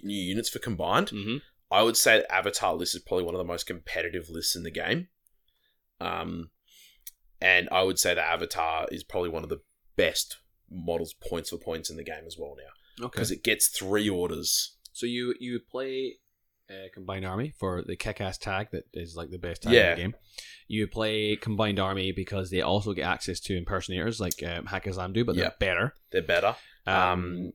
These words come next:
Speaker 2: you would play them because they have unique stuff like mnemono-, m-, mnemonica,
Speaker 1: Mnemonica.
Speaker 2: mnemonica, blah, blah,
Speaker 1: Yeah.
Speaker 2: blah.
Speaker 1: They get
Speaker 2: And they
Speaker 1: really
Speaker 2: have
Speaker 1: unique killer hacker dev-, and hacking devices in general 'cause they get extra buffs on 'em.
Speaker 2: Yeah.
Speaker 1: So they get something called, um,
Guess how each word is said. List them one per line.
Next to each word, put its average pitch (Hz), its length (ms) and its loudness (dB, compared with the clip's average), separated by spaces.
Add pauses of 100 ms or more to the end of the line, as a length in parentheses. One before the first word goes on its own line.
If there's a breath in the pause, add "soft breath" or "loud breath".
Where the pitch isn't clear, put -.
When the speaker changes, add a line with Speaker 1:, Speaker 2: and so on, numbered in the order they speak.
(160)
Speaker 2:
you 110 120 -2
would 104 120 0
play 113 260 2
them 110 220 4
because 98 360 0
they 95 120 0
have 92 220 -2
unique 92 340 -4
stuff 98 340 -2
like 95 180 -2
mnemono-, 92 540 -2
m-, 98 140 -4
mnemonica, 98 460 0
Speaker 1:
Mnemonica. 95 640 0
Speaker 2:
mnemonica, 98 540 -4
blah, 101 140 -4
blah, - 80 -4
Speaker 1:
Yeah. - 60 0
Speaker 2:
blah. 190 140 0 (280 loud breath)
Speaker 1:
They 110 100 6
get 110 240 10
Speaker 2:
And 98 360 -6
they 101 120 -2
Speaker 1:
really 110 220 6
Speaker 2:
have 104 80 -2
Speaker 1:
unique 98 520 -4
killer 95 280 0
hacker 92 280 0
dev-, 90 220 -2
and 90 140 -4
hacking 104 260 -2
devices 95 460 -2
in 92 120 -8
general 101 380 0
'cause - 140 -10
they 85 120 2
get 85 180 0
extra - 300 -4
buffs - 320 -4
on 110 80 2
'em. 117 80 2
Speaker 2:
Yeah. 120 500 4
Speaker 1:
So 87 120 -4
they 95 80 4
get 107 200 4
something 98 340 0
called, 87 380 2
um, 85 500 -4